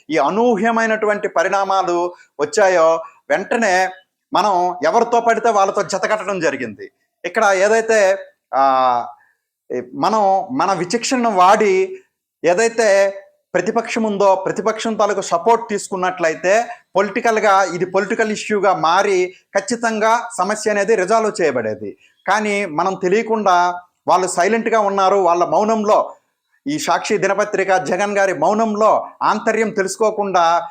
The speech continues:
ఎవరైతే అప్పుడు ఓటమి చూసి, అర్థమైందా, ఆ, ఏదైతే ఇండిపెండెంట్ వ్యక్తులు ఉన్నారో వాళ్ళతో కలగలిపి మనం పోరాటం చేసాం.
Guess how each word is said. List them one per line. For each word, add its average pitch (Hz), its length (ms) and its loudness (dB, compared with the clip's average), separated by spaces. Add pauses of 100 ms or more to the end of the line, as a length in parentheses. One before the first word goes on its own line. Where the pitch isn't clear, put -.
(160)
ఎవరైతే 202 760 2 (360)
అప్పుడు 214 580 0 (240)
ఓటమి 202 340 2
చూసి, 214 640 -2 (280)
అర్థమైందా, 190 560 0 (360)
ఆ, 139 600 4
ఏదైతే 202 680 2
ఇండిపెండెంట్ 226 760 -2
వ్యక్తులు 175 500 -4
ఉన్నారో 185 520 2 (240)
వాళ్ళతో 214 400 2
కలగలిపి 208 480 0
మనం 202 220 0
పోరాటం 190 560 0
చేసాం. 139 300 -4